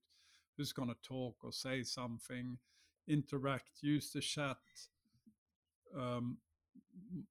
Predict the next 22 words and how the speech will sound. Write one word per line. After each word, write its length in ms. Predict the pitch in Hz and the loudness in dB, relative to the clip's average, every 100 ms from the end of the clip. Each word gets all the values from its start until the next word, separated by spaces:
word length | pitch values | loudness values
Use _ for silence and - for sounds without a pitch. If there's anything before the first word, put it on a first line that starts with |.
| 214 | -2
most 480 | 160 147 165 156 - | 4 8 8 4 4
people 380 | 156 147 143 123 | 4 6 6 4
would 260 | 127 117 | 2 2
laugh 760 | 127 127 147 139 120 - - - _ _ _ - _ _ _ _ 156 | 4 8 8 8 2 -2 -10 -12 _ _ _ -20 _ _ _ _ -2
about 340 | 127 127 117 | 4 4 4
their 160 | 131 123 | 2 4
own 220 | 127 131 | 6 6
behavior 720 | 120 113 131 127 123 113 117 226 220 | 4 2 2 0 0 -2 -2 -4 0
March 480 | 131 123 117 - - | 2 2 0 -4 -6
twenty 280 | 143 123 | -2 -2
twenty 420 | 113 - 143 120 117 - _ - | -4 0 2 2 -2 -12 _ -6
if 200 | 135 - | -6 -2
they 80 | 123 | -2
had 140 | 120 | 0
a 60 | 110 | -2
possibility 580 | 127 113 120 123 113 110 | -4 -6 -4 -4 -4 -8
to 160 | - 131 | -8 -6
look 200 | 131 - | -6 -4
at 160 | 113 113 | -6 -6
it 100 | 113 _ - | -10 _ -6
in 240 | 123 120 | -2 -2
June 480 | 110 127 120 117 117 | -2 0 2 0 -4